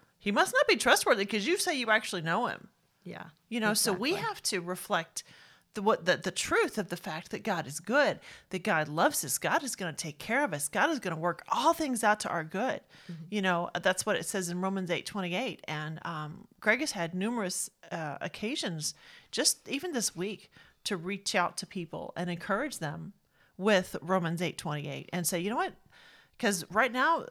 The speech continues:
Speaker 1: the, the, our circumstances in our country and in the world are pretty sh-, scary.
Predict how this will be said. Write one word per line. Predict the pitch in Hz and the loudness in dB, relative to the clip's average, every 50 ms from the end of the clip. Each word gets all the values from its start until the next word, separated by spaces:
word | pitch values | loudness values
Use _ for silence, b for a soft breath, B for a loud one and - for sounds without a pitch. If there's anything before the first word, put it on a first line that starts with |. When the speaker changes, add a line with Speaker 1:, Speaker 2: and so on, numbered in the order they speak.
| - - - - | -14 -14 -6 -2
Speaker 1:
the, | 202 196 185 - - 165 - | 0 0 0 0 -4 -6 0
the, | - 165 151 - - | 2 2 2 4 2
our | - 147 | 0 0
circumstances | 143 - - 226 254 285 285 254 - 311 285 302 294 311 269 254 | 2 2 2 2 0 0 -2 -4 -2 -2 -2 -2 -2 -4 -4 -2
in | 190 | -4
our | 160 165 | -4 -4
country | - - 233 233 247 - 285 294 285 196 | -4 -4 -4 -4 -2 -2 -2 -2 -2 -2
and | 202 180 | -2 -2
in | 165 | -2
the | 170 170 | -2 -2
world | 156 185 226 262 277 302 294 - B B B B B B B B - | -2 0 4 4 4 2 0 -4 B B B B B B B B -2
are | 165 143 | -2 -2
pretty | - - 220 277 427 480 | -2 -2 0 0 0 2
sh-, | - - - - - - | 2 0 0 0 0 0
scary. | - - - - - 523 554 - 156 98 - - | 0 -2 0 2 4 6 6 6 4 0 -2 -8